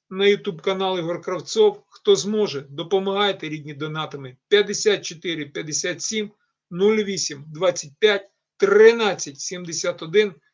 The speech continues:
вісімдесят дев'ять сімдесят вісім. Картка Приватбанку.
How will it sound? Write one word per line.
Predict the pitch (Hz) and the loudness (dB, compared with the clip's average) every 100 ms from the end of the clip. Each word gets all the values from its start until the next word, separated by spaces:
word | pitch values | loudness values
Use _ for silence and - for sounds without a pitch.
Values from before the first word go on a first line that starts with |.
| _ | _
вісімдесят | 175 185 254 254 220 - 190 156 | -10 -6 -4 -2 -4 -4 -6 -4
дев'ять | 175 156 135 | -4 -4 -8
сімдесят | - 214 208 175 - 143 | -6 -4 -4 -6 -10 -10
вісім. | 170 147 143 127 _ | -12 -12 -12 -16 _
Картка | - 214 - - | 0 0 0 -6
Приватбанку. | 160 170 165 156 147 147 135 | -10 -8 -10 -10 -10 -12 -12